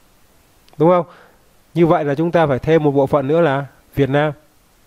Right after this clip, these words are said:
Tập đoàn là bộ phận thứ nhất, điện lực là bộ phận thứ hai và Việt Nam là bộ phận thứ ba. Các em viết hoa chữ cái đầu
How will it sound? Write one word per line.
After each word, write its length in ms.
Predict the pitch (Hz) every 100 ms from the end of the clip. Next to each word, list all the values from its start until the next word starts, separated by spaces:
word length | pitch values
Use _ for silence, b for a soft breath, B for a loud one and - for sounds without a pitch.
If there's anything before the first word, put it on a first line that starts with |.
| _ - B B B B
Tập 200 | 143 -
đoàn 340 | 143 135 131 131
là 100 | 131
bộ 140 | 139
phận 180 | 151 135
thứ 100 | 160
nhất, 320 | 165 190 - _
điện 240 | 143 143 127
lực 140 | 131 _ -
là 120 | 123
bộ 160 | 127
phận 180 | 131 139
thứ 120 | 156
hai 320 | 151 143 143 131
và 140 | 123
Việt 240 | - 127
Nam 280 | 127 139 135
là 60 | 131
bộ 160 | 131
phận 160 | - 131
thứ 140 | 139
ba. 240 | 147 147 135 _ b b b b b b b _
Các 100 | -
em 100 | 147
viết 140 | 143 170
hoa 200 | 147 139
chữ 180 | - 165
cái 180 | 160
đầu 340 | 143 127 117